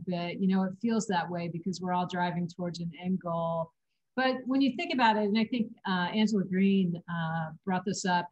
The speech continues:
in the last session, I said this earlier this morning,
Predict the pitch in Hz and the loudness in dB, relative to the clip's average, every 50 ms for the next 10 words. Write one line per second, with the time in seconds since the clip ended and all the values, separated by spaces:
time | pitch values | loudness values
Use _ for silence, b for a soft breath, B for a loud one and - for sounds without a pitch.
0 | _ _ - 185 180 180 175 175 170 170 185 170 170 170 175 180 185 - - 180 | _ _ -4 -2 0 0 0 0 -2 -2 -4 -4 -2 0 0 0 0 -2 -4 -6
1 | 165 - - 175 170 170 - - 180 165 175 - - 180 175 175 170 170 165 165 | -6 -6 -6 -6 -6 -6 -6 -6 -8 -8 -8 -8 -6 -6 -6 -4 -4 -4 -4 -6
2 | 165 165 - - 185 175 185 190 185 170 165 165 160 - | -6 -10 -6 -4 -2 0 0 0 0 0 0 -2 -4 -6